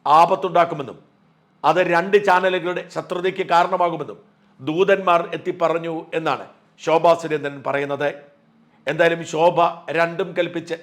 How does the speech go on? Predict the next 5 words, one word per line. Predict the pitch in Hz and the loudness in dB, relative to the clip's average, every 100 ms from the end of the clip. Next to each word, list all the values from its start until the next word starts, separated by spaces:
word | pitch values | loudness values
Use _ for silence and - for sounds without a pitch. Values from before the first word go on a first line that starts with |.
| - | -8
രംഗത്തെത്തിയതോടെ | 156 170 175 175 - 160 135 92 - _ _ | -6 -2 -2 -2 -2 -2 -2 -6 -16 _ _
ആലപ്പുഴയിലെ | 143 170 196 196 185 180 170 | 4 6 6 2 0 0 -2
സ്ത്രീകൾ | 170 170 175 165 123 - _ | -4 -2 0 0 -2 -12 _
കൂടുതൽ | 165 202 202 185 | 0 2 2 0
വീര്യത്തോടെ | 160 175 190 196 190 170 110 | -2 -4 0 0 0 -2 -4